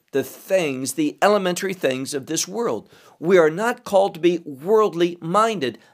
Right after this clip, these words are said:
That's what a simpleton is. Someone who is worldly minded and makes decisions based upon the ways of the world instead of the ways of God. So he says here, "How long?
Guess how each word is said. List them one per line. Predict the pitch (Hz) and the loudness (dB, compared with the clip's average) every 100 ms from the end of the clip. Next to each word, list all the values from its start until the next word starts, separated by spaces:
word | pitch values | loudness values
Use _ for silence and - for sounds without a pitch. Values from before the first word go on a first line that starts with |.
| - | -6
That's | 220 240 | -4 -2
what | 208 | 2
a | 180 | 2
simpleton | 170 - 214 - 135 143 | 2 0 -4 -6 -8 -6
is. | 117 92 - - _ - | -4 -4 -10 -12 _ -20
Someone | - - 220 226 240 233 | -2 2 4 4 2 0
who | 185 196 180 | -2 0 2
is | 143 139 - | 2 0 -4
worldly | 127 147 202 220 240 | -2 2 4 2 -4
minded | 202 151 131 135 160 - | -2 -2 -2 -2 -4 0
and | 156 143 | -2 0
makes | 156 208 208 | 0 0 -2
decisions | - 233 - 175 151 147 139 | -6 -4 -2 -2 -2 -2 -6
based | - 151 175 - | 2 2 2 0
upon | 170 - 143 131 123 - - | -4 0 0 0 -4 -16 -2
the | 170 | 2
ways | 147 170 190 196 165 | 4 6 4 2 -4
of | 143 | -2
the | |
world | 160 156 247 180 117 104 - _ | -4 0 0 2 0 -4 -14 _
instead | - 135 - 147 147 | -6 -2 0 0 -2
of | 131 | 0
the | |
ways | 135 131 139 110 104 - - _ - | -2 0 0 0 -4 -8 -16 _ 0
of | 127 98 | 0 2
God. | 123 107 95 _ - - | 0 0 -6 _ -20 -16
So | - 190 | -2 4
he | 180 | 4
says | 170 240 254 - | 4 2 2 0
here, | 131 95 - _ _ _ _ _ _ _ _ | -4 -6 -10 _ _ _ _ _ _ _ _
"How | - 220 254 262 247 | -4 2 4 4 2
long? | - 175 233 220 131 98 | -2 2 2 4 0 -8